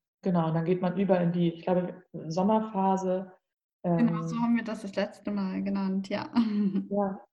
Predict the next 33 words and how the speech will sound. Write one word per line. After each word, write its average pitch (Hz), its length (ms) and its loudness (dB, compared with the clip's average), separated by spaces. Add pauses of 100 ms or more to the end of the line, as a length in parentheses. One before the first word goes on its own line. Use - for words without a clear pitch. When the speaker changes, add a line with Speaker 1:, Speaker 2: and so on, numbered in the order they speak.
(160)
Speaker 1:
genau, 202 280 8
da 180 100 8
ist 185 120 4
dann 190 120 4
der 185 140 4
Archetyp 180 580 0
der, 175 440 4 (120)
der 180 120 6
Mutter. - 560 6
Ich - 100 -10
kann 175 300 2
alles, 208 540 4 (100)
ähm, 170 540 0 (120)
ich - 80 -20
kann 180 160 2
für 180 220 0
alles 196 340 4
sorgen, 156 340 -2 (100)
für - 140 2
alle 190 280 4
sorgen. 135 480 -4 (320)
Ich 175 180 -4
habe 170 220 2
alles 220 280 8
im 175 200 4
Griff. 180 280 6 (500)
Ich 175 180 -2
habe 175 180 2
ganz 214 320 2
viel 185 140 -2
Liebe 175 300 4
zu 160 180 -8
schenken. 143 580 -10